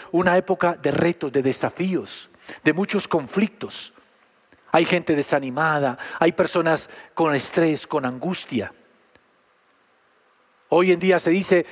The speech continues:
que el mayor problema de los jóvenes es la desesperanza. No hay esperanza para ellos. No ven un futuro.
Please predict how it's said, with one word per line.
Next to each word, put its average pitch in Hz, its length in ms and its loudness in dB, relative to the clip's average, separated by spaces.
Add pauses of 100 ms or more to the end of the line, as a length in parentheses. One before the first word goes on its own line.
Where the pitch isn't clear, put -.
(120)
que 175 100 4
el 170 140 6
mayor 165 520 2
problema 214 400 4
de 180 60 2
los 143 120 0
jóvenes 180 380 2
es 170 120 4
la 170 280 2
desesperanza. 151 880 -2 (240)
No 139 120 -2
hay 220 160 2
esperanza 127 560 -2
para 107 220 -4
ellos. 107 380 -8 (240)
No 170 160 2
ven 202 180 4
un 202 80 -2
futuro. 214 540 -2